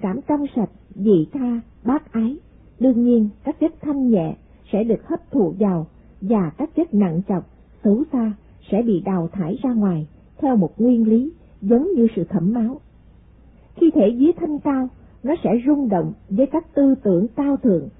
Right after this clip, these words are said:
mang tâm thức lên một bình diện cao hơn.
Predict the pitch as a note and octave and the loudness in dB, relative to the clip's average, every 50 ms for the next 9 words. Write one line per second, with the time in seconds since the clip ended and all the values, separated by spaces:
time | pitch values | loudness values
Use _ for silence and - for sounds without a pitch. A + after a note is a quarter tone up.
0 | - - - - - G3+ A3+ B3 B3 B3+ A#3+ - B3+ B3 A#3 - D4+ D4+ - B3 | -20 -20 -20 -8 -4 0 0 2 2 0 0 -2 -2 -2 -2 -2 -2 -2 0 0
1 | B3 B3 A3+ A3+ - - - - - - G#3 G3 - - F#3 A3 G3 F#3 D#3+ E3 | 2 2 2 0 -4 -8 -16 -16 -4 0 0 0 0 2 2 2 4 4 2 0
2 | F#3 F#3 D#3 D3+ D3 - - - A#3 A#3 A3+ A3+ G#3+ A3+ G#3 G3+ | 0 0 0 0 -4 -8 -10 -4 0 2 2 4 4 2 2 0